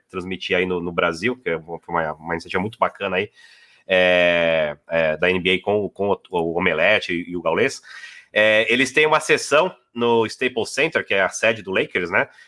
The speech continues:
que é pra vacinados e não vacinados. Então, se você é vacinado, você mostra a carteirinha e você vai pra ala de vacinados. Se você não é vacinado, você tem que fazer um teste e provar que você não é vac-, que, que você não tem covid, aí você vai pra uma área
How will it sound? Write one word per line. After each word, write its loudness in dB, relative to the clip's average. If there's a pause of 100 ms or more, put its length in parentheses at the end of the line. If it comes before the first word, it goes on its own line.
(160)
que 0
é 4
pra 2
vacinados 0
e 0
não 4
vacinados. 0
Então, -2
se -2
você 0
é 6
vacinado, 0 (440)
você -2
mostra 0
a 0
carteirinha 0
e -4
você -4
vai 4
pra 0
ala 4
de -2
vacinados. 0 (400)
Se -14
você -2
não 4
é 6
vacinado, 2 (100)
você -4
tem -6
que -18
fazer 0
um 0
teste 0
e -16
provar 2 (280)
que -6
você -2
não 0
é 4
vac-, 0
que, -6
que -20
você -6
não 0
tem 0
covid, 0
aí 4
você -6
vai 0
pra 2
uma 6
área 2